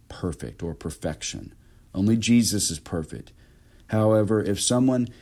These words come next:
in the church nominates a man to be an elder, it should mean that, that someone, uh, can't make a credible case accusing them of something that would disqualify them as an elder.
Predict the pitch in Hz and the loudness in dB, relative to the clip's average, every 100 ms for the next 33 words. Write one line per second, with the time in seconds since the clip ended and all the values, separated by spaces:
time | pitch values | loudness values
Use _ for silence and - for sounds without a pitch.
0 | - - 120 135 127 - 104 101 104 98 | -20 -2 2 4 2 2 0 2 2 2
1 | 104 113 110 101 98 98 98 95 87 85 | 2 4 2 0 0 0 2 0 0 -2
2 | 90 104 95 80 78 76 _ - - - | -2 -2 -2 -4 -8 -12 _ -20 -12 -6
3 | 101 - 139 160 147 98 90 90 90 95 | -2 0 2 2 2 2 2 0 0 0
4 | 95 - - - - _ - - - 107 | 0 -4 -20 -20 -20 _ -20 -10 -2 0
5 | - 120 117 113 107 98 - 95 - - | 0 2 4 4 2 0 -6 -12 -12 -12
6 | 104 104 92 - 120 113 107 95 - 113 | -6 -6 -4 -2 0 0 -2 -6 -4 0
7 | 110 104 98 - - 104 92 85 - 110 | 0 0 -2 -4 -4 -2 -2 -6 -4 0
8 | 113 101 95 90 87 82 - 101 98 98 | 2 2 0 0 -2 -2 -2 -2 0 0
9 | 90 76 90 82 - - 90 90 82 85 | 0 -2 -6 -6 -8 -4 -4 -4 -4 -6
10 | 82 82 80 82 85 85 78 69 - | -4 -4 -4 -6 -6 -6 -8 -10 -16